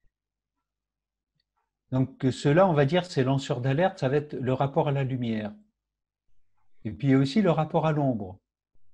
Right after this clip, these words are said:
tout ce qui active de la peur, tout ce qui cherche à isoler, tout ce qui cherche à cloisonner. Chacun avec son but,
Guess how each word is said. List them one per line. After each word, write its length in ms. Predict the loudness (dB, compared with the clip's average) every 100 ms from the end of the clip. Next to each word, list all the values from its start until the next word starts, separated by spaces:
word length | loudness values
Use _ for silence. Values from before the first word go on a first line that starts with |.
| -20 _
tout 120 | -4 -4
ce 80 |
qui 160 | -2 -2
active 320 | -2 -2 -4
de 100 | -2
la 140 | -2 -2
peur, 400 | -6 -8 -8 -16 _ _ _
tout 100 | -8
ce 100 | -6
qui 120 | -8
cherche 460 | -8 -6 -6 -6 -6
à 40 |
isoler, 560 | -4 -4 -4 -4 -6 -10 _ _ _
tout 120 | -8
ce 120 | -8
qui 120 | -10
cherche 400 | -8 -8 -10 -10
à 40 | -14
cloisonner. 640 | -10 -8 -8 -6 -8 -10 -16 _ _ _ _ _ _ _ _ _ _
Chacun 380 | -10 -6 -4 -2
avec 200 | -2 -4
son 160 | -6 -6
but, 400 | -4 -6 -8